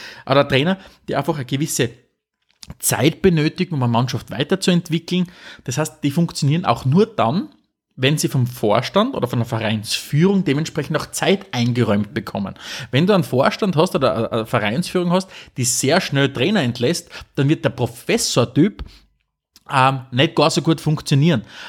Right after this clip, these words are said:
Und der Professortyp ist insofern sehr beliebt, weil es er schafft,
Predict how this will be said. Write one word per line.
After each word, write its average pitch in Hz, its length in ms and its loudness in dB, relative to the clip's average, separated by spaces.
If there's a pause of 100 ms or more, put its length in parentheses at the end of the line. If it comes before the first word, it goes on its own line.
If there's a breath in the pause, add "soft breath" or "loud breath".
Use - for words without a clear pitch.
(120)
Und 147 260 2 (180 loud breath)
der 123 80 -2
Professortyp 143 720 0
ist 127 140 -2
insofern 170 540 2
sehr 131 180 2
beliebt, 131 500 -4
weil 131 80 -2
es 131 100 -4
er 123 220 -2
schafft, - 520 -2